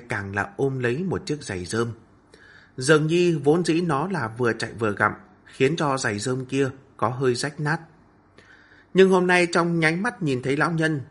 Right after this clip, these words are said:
hiển nhiên nó bị kinh hãi. Thân thể chợt dừng lại và trong ánh mắt lộ ra hoảng sợ. Ngay cả động tác gặm giày rơm cũng phải ngừng. Tiếp theo, con chuột vàng này mạnh mẽ xoay người,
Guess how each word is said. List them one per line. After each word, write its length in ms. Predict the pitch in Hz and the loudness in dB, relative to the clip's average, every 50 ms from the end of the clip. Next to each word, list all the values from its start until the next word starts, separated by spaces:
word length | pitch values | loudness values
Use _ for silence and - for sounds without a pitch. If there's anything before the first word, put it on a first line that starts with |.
| - _ _ _ _ _ | -20 _ _ _ _ _
hiển 220 | 131 113 101 107 | 2 2 2 2
nhiên 280 | 117 131 127 131 127 123 | 0 0 0 0 0 -2
nó 140 | 120 113 143 | -2 -2 -2
bị 160 | 160 139 - - | -2 -4 -4 -4
kinh 160 | 135 127 120 | -6 -6 -6
hãi. 320 | 117 117 113 120 170 220 254 - - _ _ - - _ _ - | -4 -4 -4 -2 -2 -6 -10 -14 -20 _ _ -20 -20 _ _ -2
Thân 140 | 226 214 208 | 0 0 2
thể 160 | 202 139 - | 2 0 0
chợt 220 | - - 139 127 - | 2 0 -2 -2 -2
dừng 360 | - 147 151 139 139 139 139 | -2 -2 -2 -2 -2 -4 2
lại 160 | 139 127 120 - - | 2 2 2 2 0
và 100 | 120 113 | -4 -4
trong 260 | - - 143 147 139 | -4 -4 -4 -6 -4
ánh 240 | - 127 135 147 165 | -4 -6 -6 -4 -4
mắt 200 | 214 214 - - | -6 -6 -4 -2
lộ 180 | 143 120 - | -2 -2 0
ra 120 | - 135 131 | -2 -6 -6
hoảng 280 | 120 117 101 90 78 | -2 -2 -2 -2 -2
sợ. 240 | 78 - 110 107 - - - - - - - - _ _ - | -4 -4 -2 -2 -4 -4 -8 -18 -20 -20 -20 -20 _ _ -2
Ngay 160 | 156 180 175 | 0 0 2
cả 240 | 170 - 127 101 92 | 4 4 4 4 2
động 240 | 104 135 131 - - | 0 -2 -2 -2 -2
tác 180 | - 208 208 - | -4 -4 -2 2
gặm 140 | - 139 - - - | 2 0 2 0 -4
giày 220 | - 117 110 110 | -4 -4 -2 -2
rơm 260 | 107 - - - - - - - - _ _ | 0 0 0 0 0 -2 -8 -14 -20 _ _
cũng 140 | - 123 143 | -4 -4 -4
phải 140 | - 85 82 | -4 -6 -8
ngừng. 240 | 85 95 92 90 80 - - - _ _ _ _ _ _ _ _ _ _ _ _ - - _ _ | -4 -4 -4 -4 -4 -10 -16 -20 _ _ _ _ _ _ _ _ _ _ _ _ -20 -20 _ _
Tiếp 140 | - 170 170 160 | 0 0 0 2
theo, 260 | 147 135 131 131 123 - - - - _ | 4 4 4 4 2 -2 -10 -20 -4 _
con 180 | 156 156 156 | 2 2 2
chuột 200 | 151 151 131 - | 2 0 -2 0
vàng 240 | 135 123 120 120 120 | 0 0 0 0 0
này 140 | 120 113 113 | -2 -2 -2
mạnh 420 | 117 113 123 131 135 - - 127 | -2 -4 2 2 2 2 2 -4
mẽ 140 | 131 - - | -6 -4 -4
xoay 240 | - - - 160 151 | -6 -6 -6 -6 -6
người, 340 | 147 135 127 120 113 95 | -4 -2 0 0 0 0